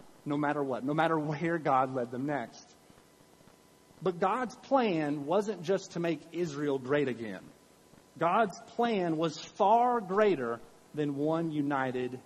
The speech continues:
Jewish kingdom. When the Messiah came and was born of the Virgin Mary, the great ingathering of his brothers and sisters began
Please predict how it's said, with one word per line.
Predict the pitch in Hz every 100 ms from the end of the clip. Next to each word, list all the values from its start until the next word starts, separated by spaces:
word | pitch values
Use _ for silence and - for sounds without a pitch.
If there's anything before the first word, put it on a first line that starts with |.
| -
Jewish | 127 127 131 131
kingdom. | - 170 139 110 107 - - - - - - - - - - - -
When | 180
the | 190
Messiah | 185 - 202 233
came | - 185 175
and | 175
was | 156
born | 135 170 202
of | 196
the |
Virgin | 165 139 170 170 180 160
Mary, | 143 135 113 107 127 - - - - - _ - - - - - -
the | 165
great | 147 165 185 226 - -
ingathering | 220 233 185 151 143 147 156 165
of | 131
his | 165 160
brothers | 147 151 160 156
and | 139
sisters | - 151 - 127
began | 117 127 131 127 123 107